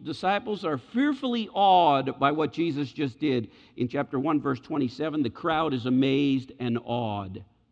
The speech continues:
In chapter four, verse forty-one, the disciples say, "Who is this that the winds and seas obey?" In chapter one, verse twenty-seven, the crowd said, "Who is this that the demons obey?"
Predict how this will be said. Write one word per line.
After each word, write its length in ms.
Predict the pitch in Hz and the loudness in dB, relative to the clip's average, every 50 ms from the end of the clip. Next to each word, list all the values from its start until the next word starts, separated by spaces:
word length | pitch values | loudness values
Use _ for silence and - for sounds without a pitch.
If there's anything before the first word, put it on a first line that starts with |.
| _ _ _ _ _ _ _ - - | _ _ _ _ _ _ _ -8 -4
In 100 | 139 135 | -4 -2
chapter 300 | - 190 180 - 160 143 | -2 -2 -4 -2 -4 -8
four, 300 | - - 185 196 185 170 | -6 -4 -4 -2 -2 -2
verse 240 | 160 170 156 - | -2 -2 -4 -4
forty-one, 520 | - - 185 180 170 156 151 147 175 180 180 | -6 -6 -4 -4 -2 -2 -2 -2 -2 -2 -2
the 120 | 165 165 | -4 -6
disciples 580 | 139 143 131 - 165 165 175 175 - 165 139 - | -6 -6 -6 -4 -4 -4 -2 -2 -4 -6 -8 -4
say, 340 | - 165 170 180 175 147 - - _ _ | -4 0 2 2 0 0 -2 -12 _ _
"Who 320 | - - 220 226 214 190 190 | -6 -2 0 0 2 4 4
is 220 | 175 147 120 107 | 4 4 2 -2
this 520 | 101 120 117 107 104 104 - - - - _ _ _ _ _ | -4 -4 -2 -2 -4 -8 -12 -20 -20 -20 _ _ _ _ _
that 160 | - 131 127 | -8 -6 -4
the 80 | - 131 | -4 -2
winds 340 | 123 147 160 165 156 143 123 | -2 0 0 0 0 0 -2
and 160 | 135 123 117 | -4 -4 -4
seas 460 | - - - 160 151 135 123 113 98 | -6 -8 -6 -4 -2 0 -2 -2 -2
obey?" 600 | 117 107 104 101 113 113 110 101 98 92 80 - - _ _ - _ _ _ | -4 -6 -4 -2 -2 -2 -2 -2 -4 -8 -12 -16 -20 _ _ -20 _ _ _
In 100 | - 117 | -8 -6
chapter 320 | 117 - 151 143 - 123 117 | -4 -2 -4 -4 -4 -6 -4
one, 220 | 113 143 147 139 | -2 0 -2 0
verse 200 | 120 131 127 117 - | 0 -2 -4 -6 -6
twenty-seven, 600 | - 156 147 135 127 120 - 143 143 135 143 135 | -8 -6 -4 -4 -4 -4 -4 -6 -6 -4 -4 -6
the 80 | 117 | -6
crowd 340 | 95 - 135 139 135 131 113 | -6 -6 -6 -4 -4 -4 -6
said, 280 | - - 131 117 110 - - _ _ _ | -6 -6 -6 -6 -6 -8 -14 _ _ _
"Who 260 | _ - 190 190 175 | _ -8 -6 -4 -2
is 200 | 165 139 120 98 - | 0 -2 -2 -4 -8
this 220 | 101 104 98 95 92 - _ _ | -10 -12 -12 -12 -16 -20 _ _
that 160 | - 123 113 - | -10 -10 -10 -8
the 80 | 123 | -8
demons 480 | 98 92 120 123 127 117 110 101 90 117 | -6 -4 -2 -2 -2 -2 -4 -6 -8 -10
obey?" 380 | 107 95 92 95 90 90 90 | -10 -10 -10 -12 -12 -12 -14